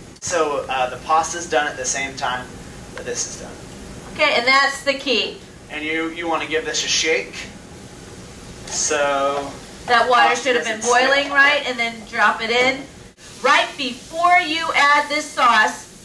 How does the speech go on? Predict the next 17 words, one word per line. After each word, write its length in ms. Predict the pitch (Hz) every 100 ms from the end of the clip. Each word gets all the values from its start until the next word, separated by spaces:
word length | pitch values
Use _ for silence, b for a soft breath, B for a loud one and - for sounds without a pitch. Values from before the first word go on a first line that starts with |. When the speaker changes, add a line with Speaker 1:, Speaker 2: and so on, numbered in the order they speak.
| - - -
Speaker 2:
you're 220 | 240 285
gonna 200 | 277 269
tell 240 | 262 262 254
the 80 |
pasta 400 | 226 - 269 285
person 380 | 285 269 247 262
at 140 | 240 240
the 80 |
stir-, 360 | 247 - 247 240
stove, 440 | - - 262 240 240 - B -
"Drop 320 | 277 262 254
that 220 | 269 220 -
pasta." 520 | 247 208 214 202 170 175 - - - - - - -
I 100 | 254
want 240 | 254 262 -
the 80 | 208
sauce 580 | - 330 311 349 349